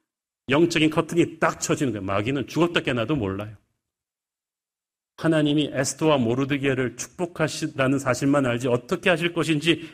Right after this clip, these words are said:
감이 없는 거예요. 그러므로 우리가 기도의 자리에 있다면 마귀의 허를 찌를 줄 믿습니다. 예배의 자리에 있다면 마귀의 허를 찌를 줄 믿습니다.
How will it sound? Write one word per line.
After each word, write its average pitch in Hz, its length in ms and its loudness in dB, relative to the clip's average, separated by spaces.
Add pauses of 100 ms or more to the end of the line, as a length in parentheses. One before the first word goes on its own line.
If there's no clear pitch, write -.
감이 202 280 4
없는 190 300 4
거예요. 135 160 -6 (420)
그러므로 180 460 4
우리가 165 320 4
기도의 180 400 4
자리에 165 300 6
있다면 160 420 4
마귀의 139 380 4
허를 156 260 4
찌를 139 220 4
줄 139 160 4
믿습니다. 113 520 4 (680)
예배의 180 380 6
자리에 185 300 6
있다면 170 420 6
마귀의 147 300 6
허를 156 240 4
찌를 139 240 4
줄 139 180 0
믿습니다. 113 640 2